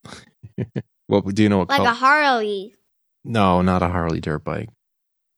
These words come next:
Speaker 1: No, we're talking road bikes, Cam. What ones do you like out when we're out on the highway?
Speaker 2: I like, I like, sometimes I see dirt bikes like Har-,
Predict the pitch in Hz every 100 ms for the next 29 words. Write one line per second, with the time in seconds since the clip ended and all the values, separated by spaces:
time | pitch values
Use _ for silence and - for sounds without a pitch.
0 | _ 123 113 113 147 139 110 120 95 90
1 | - - - 85 90 - 113 131 131 120
2 | 113 107 101 107 101 113 110 107 101 98
3 | 90 92 90 87 90 - _ _ _ _
4 | _ _ _ _ _ _ - 254 311 302
5 | 294 302 294 285 - _ _ _ _ -
6 | 269 285 277 269 - _ _ 294 330 311
7 | 320 349 320 294 311 - - 294 285 277
8 | 277 277 - _ _ _ _ 240 240 233
9 | - 233 226 220 - - - _ _ -
10 | - - 233 233 233 233 - - - 240
11 | 240 233 226